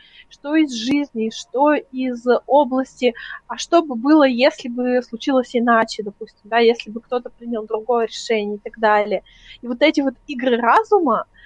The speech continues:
они мне оказались очень близки, а, во-первых, с точки зрения как бы моего личного запроса, а во-вторых, с точки зрения моей специальности.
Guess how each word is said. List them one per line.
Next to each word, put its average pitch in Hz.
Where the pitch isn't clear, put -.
они 269
мне 302
оказались 262
очень 254
близки, 233
а, 233
во-первых, 254
с -
точки -
зрения 254
как 233
бы 240
моего 254
личного 233
запроса, 285
а 233
во-вторых, 262
с -
точки 285
зрения 269
моей 240
специальности. 226